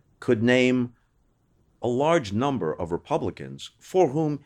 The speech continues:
he or she had great respect and regard. That's a good person. Not a perfect person,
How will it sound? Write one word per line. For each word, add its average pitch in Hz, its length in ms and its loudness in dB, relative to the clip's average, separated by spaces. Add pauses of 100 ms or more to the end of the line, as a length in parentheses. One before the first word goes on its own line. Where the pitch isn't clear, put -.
(220)
he 160 200 0
or 143 80 4
she - 180 -2
had 120 280 -2
great 139 380 -2
respect 123 640 -4
and 107 180 -4
regard. 85 520 0 (340)
That's 151 340 2
a 160 80 2
good 120 520 -2
person. - 460 -6 (280)
Not 101 160 0
a 139 60 4
perfect 156 560 -2
person, 170 500 -2